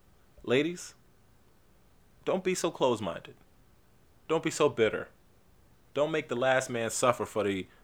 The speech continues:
excuse me, don't make the new man suffer for the last man's mistakes and shit. You know what I'm saying? Get the fuck, do away with all those, with all that small-minded prejudice bullshit. Or else these motherfucking sex robots gonna be taking over.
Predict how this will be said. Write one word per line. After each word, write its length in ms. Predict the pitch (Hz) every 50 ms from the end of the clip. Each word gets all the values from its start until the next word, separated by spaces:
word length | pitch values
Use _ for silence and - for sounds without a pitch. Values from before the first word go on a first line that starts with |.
| - -
excuse 400 | - - - - - - 165 120
me, 60 | 113
don't 260 | 110 104 104 160 170 180
make 140 | 165 -
the 60 | - 107
new 200 | 110 131 147 139
man 200 | 123 117 113 107
suffer 320 | - - 127 123 - 110
for 140 | - - 101
the 80 | 98
last 320 | 98 110 110 104 104 - -
man's 240 | 104 98 98 - 95
mistakes 420 | 87 - - - 95 90 - -
and 80 | 85 82
shit. 280 | - - - - - _ -
You 80 | 85
know 60 | 90 92
what 60 | 92
I'm 60 | 90
saying? 300 | - - 98 98 95 90 - - - _ _ _ _ _ _ _ _ _ _ _ _ _ _ _ _ _ _ _ _ _ _ _ _ _ _ _ _ _ _ _ _ _ - - - 104 - - - - _ _ _ - - - - 107 104
Get 240 | 160 190 220 226 -
the 80 | 165
fuck, 420 | 139 - 170 165 156 - 107 101 -
do 140 | 165 196
away 240 | 208 185 165 160 151
with 100 | 147 139
all 140 | 131 127 127
those, 240 | 117 110 104 - 85
with 260 | 90 101 107 110 107
all 140 | 110 113 113
that 160 | 104 95 -
small-minded 760 | - - - 117 117 113 110 110 110 107 107 101 104 92 -
prejudice 480 | - - 98 98 92 92 90 90 85
bullshit. 680 | - - - 82 82 92 90 87 - - 76 67 - - - _ _ _ _ _ _ _ _ _ _ _ _ _ _ _ _ _ _ _ _ _ _ _ _ _ _ _ _ _
Or 140 | 98 101 101
else 120 | 104 101
these 180 | - 135 143 143
motherfucking 500 | 143 123 110 104 - 117 104 - 92 92
sex 300 | - 117 113 104 - -
robots 340 | 104 95 95 92 90 - -
gonna 160 | - 95 87
be 80 | -
taking 300 | 85 - 104 92 90 87
over. 340 | 87 92 90 80 - - -